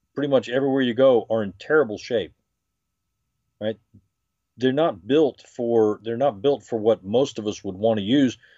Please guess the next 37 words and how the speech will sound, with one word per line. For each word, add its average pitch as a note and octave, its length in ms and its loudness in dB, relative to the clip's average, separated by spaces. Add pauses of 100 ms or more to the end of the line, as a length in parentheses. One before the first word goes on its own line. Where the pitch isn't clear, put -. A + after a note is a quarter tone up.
(300)
You A2 80 -4
know, A#2 140 4
they, A#2 240 0
they, A2+ 520 0 (1800)
the G#2+ 160 -2
main, B2+ 460 2
the B2 80 2
main F3 380 2
roads D#3+ 400 4
that G#2 200 -6
get A2+ 300 0
you B2+ 260 2
from A#2 440 2 (400)
here D#3+ 260 6
to - 160 -4
your A#2 120 2
grocery A#2+ 420 2
store D3+ 480 2 (400)
are A2 60 -6
not C#3+ 220 2
the D3+ 60 0
ones C3 280 0
that A2 80 -12
the G#2+ 60 -12
government A2+ 420 2
are G2+ 40 -4
concerned A2+ 420 -4
about. E2+ 260 -4
They're B2 120 0
concerned C3 340 0
about A#2 220 4
with G2+ 120 -4
these G2 180 -10
big A#2 220 0
highways, G#2 760 0 (760)
you G2 60 -10
know, G2+ 280 0